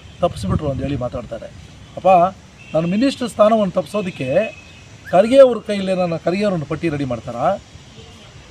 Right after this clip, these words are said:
ಇಲ್ಲ ಖರ್ಗೆ ಅವ್ರ ಮನೇಲಿ ಪಟ್ಟಿ ರೆಡಿ ಮಾಡ್ತಾರಾ? ಇಲ್ಲಿ ಪಟ್ಟಿ ರೆಡಿ ಆಗ್ತಕ್ಕಂಥದ್ದು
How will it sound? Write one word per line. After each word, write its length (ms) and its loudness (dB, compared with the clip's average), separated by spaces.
ಇಲ್ಲ 120 6
ಖರ್ಗೆ 280 6
ಅವ್ರ 100 8
ಮನೇಲಿ 340 6
ಪಟ್ಟಿ 240 -8
ರೆಡಿ 160 -4
ಮಾಡ್ತಾರಾ? 640 -2
ಇಲ್ಲಿ 160 -2
ಪಟ್ಟಿ 480 0
ರೆಡಿ 200 4
ಆಗ್ತಕ್ಕಂಥದ್ದು 960 -2